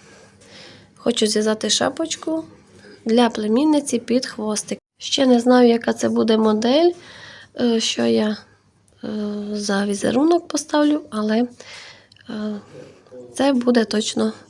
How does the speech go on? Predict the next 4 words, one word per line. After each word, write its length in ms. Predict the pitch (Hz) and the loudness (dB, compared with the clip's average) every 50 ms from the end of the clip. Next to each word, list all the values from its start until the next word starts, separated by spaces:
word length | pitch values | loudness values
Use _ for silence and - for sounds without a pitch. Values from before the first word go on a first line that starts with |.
| _ - - - - - - - - _ _ _ _ _ | _ -20 -20 -20 -20 -20 -20 -20 -20 _ _ _ _ _
шапочка. 680 | - - - 208 196 196 196 - 208 - - - - 190 190 - - - - - - _ - - | -4 -4 -2 -2 -2 -6 -8 -10 -10 -10 -8 -8 -8 -12 -12 -16 -20 -20 -20 -20 -20 _ -18 -8
Тут 280 | - 254 269 269 - 226 | -6 -6 -6 -4 -4 -4
у 60 | 202 | -2
нас, 520 | 202 208 220 247 285 294 294 - - - | 0 0 0 0 0 0 -2 -6 -10 -12